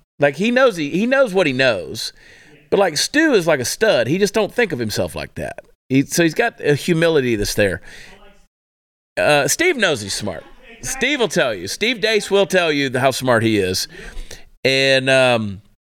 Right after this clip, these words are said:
yeah, I, I, but I, I love both those guys, and I love being around smart people. It's, it's just cool to hang out. But the, you know, the difference between, like, Steve Deace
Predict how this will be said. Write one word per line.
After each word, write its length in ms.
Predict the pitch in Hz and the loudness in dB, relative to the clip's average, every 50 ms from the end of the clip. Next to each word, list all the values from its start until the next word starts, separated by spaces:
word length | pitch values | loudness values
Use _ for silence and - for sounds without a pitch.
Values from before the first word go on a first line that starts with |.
| _ _ _ _ _ _ _ _ _ _ - - - _ _ _ - | _ _ _ _ _ _ _ _ _ _ -20 -20 -20 _ _ _ -2
yeah, 280 | 160 185 170 123 98 90 | 0 0 2 0 -2 -2
I, 300 | 95 131 135 117 80 110 | -2 -2 -2 0 0 -2
I, 40 | 131 | 0
but 220 | 120 123 135 123 | 2 2 2 2
I, 160 | 123 143 143 139 | 2 0 0 0
I 140 | 104 120 | 0 -2
love 340 | 131 147 165 170 160 139 - - 127 | 0 2 2 2 2 0 -4 -2 0
both 180 | 156 165 147 | 0 0 2
those 160 | 143 131 120 104 | 0 -2 -2 0
guys, 380 | 123 117 110 104 104 - - | 2 2 4 4 2 0 0
and 320 | - - 123 117 113 107 - - - - - - - - _ _ _ - | 0 0 0 0 0 -2 -6 -10 -16 -20 -20 -20 -20 -20 _ _ _ -4
I 60 | 127 | -2
love 240 | 143 165 190 180 160 | 0 0 0 0 0
being 140 | 175 170 160 | -2 0 0
around 200 | 151 151 143 123 | 0 0 0 0
smart 380 | - - 123 123 117 - - | -2 -2 0 0 0 0 0
people. 640 | - 127 131 120 107 120 120 113 110 110 107 104 - - - | -2 -2 -2 -2 -2 0 2 4 4 2 2 0 -4 -8 -4
It's, 400 | - 110 107 90 - - - - - | -2 -2 -2 0 -2 -6 -8 -6 -2
it's 200 | - 110 104 - | -2 0 0 -2
just 400 | - - - 117 104 - - - - - - | -2 0 0 2 2 0 -4 -10 -14 -14 -6
cool 300 | - 131 135 131 127 120 | -2 0 2 2 2 0
to 80 | 113 107 | 0 -2
hang 200 | 117 113 110 113 | -2 -2 -2 -2
out. 160 | 110 107 104 | -2 0 0
But 200 | 117 113 - - | 0 -2 0 -2
the, 100 | 131 127 | -4 -2
you 160 | - 117 135 | -2 -2 -2
know, 80 | 131 120 | 0 0
the 80 | 127 | 0
difference 400 | 123 143 226 247 247 202 170 - | 0 0 0 0 -2 -4 -8 -8
between, 320 | 165 139 - 147 143 139 131 | -8 -4 -2 0 0 0 0
like, 160 | 120 104 - | -2 -2 -4
Steve 380 | - - - 147 139 123 110 | -6 -4 -2 0 0 0 2
Deace 480 | 113 127 127 120 113 104 - - - | 2 2 2 2 2 0 -2 -6 -8